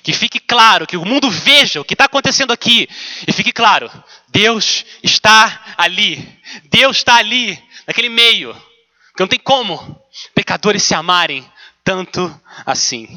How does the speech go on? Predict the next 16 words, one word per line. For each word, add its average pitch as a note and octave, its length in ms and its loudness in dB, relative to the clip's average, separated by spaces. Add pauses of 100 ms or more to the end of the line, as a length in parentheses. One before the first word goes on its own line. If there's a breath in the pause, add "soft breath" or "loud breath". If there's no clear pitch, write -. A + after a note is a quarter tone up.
(760 loud breath)
Meus D3+ 140 0
irmãos, D3+ 280 0
a D3 60 -4
mensagem C#3 540 -2
é A2+ 80 -10
essa, A#2 320 -2
a - 20 -14
mensagem C#3+ 580 -2
que D3 120 -14
vocês C#3 320 -6
ouviram C3 380 -4
desde C#3 280 -4
o - 20 -20
princípio - 560 -6
é A#2 200 -2
essa, - 460 -2